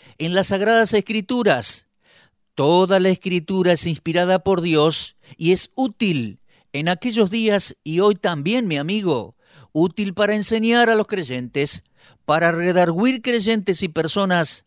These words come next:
llamarles al arrepentimiento para venir a la verdad de Dios.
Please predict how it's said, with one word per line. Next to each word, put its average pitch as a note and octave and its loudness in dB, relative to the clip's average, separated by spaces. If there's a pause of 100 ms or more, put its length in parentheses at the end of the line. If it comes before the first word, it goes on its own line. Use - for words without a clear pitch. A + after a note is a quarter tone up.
(480)
llamarles E3+ 0
al A3 2
arrepentimiento F#3 -2
para D3 0
venir D3 -2
a C#3+ 0
la B2+ 0
verdad C3 0
de D3+ -2
Dios. D#3+ 0